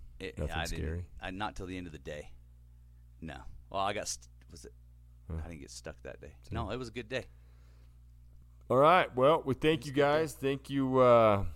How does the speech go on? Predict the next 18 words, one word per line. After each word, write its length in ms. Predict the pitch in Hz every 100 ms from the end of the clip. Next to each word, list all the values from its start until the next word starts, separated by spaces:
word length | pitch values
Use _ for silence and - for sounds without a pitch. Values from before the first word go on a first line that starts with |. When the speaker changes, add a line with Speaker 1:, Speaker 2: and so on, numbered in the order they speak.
| - - - - -
Speaker 1:
I 120 | - 127
think 180 | -
Speaker 2:
Vinny, 160 | 117 127
you 60 | 120
Speaker 1:
that's 100 | 127
Speaker 2:
got 60 |
anything 240 | 120 117 117
else 260 | 123 131
going? 380 | - 131 135 143
You 140 | 120 107
got, 240 | 113 - -
you 140 | 101
good? 280 | 98 117 127 123 -
Let's 220 | 101 -
wrap 240 | 110 104 -
this 140 | 107
thing 220 | - 107
up. 240 | 107 123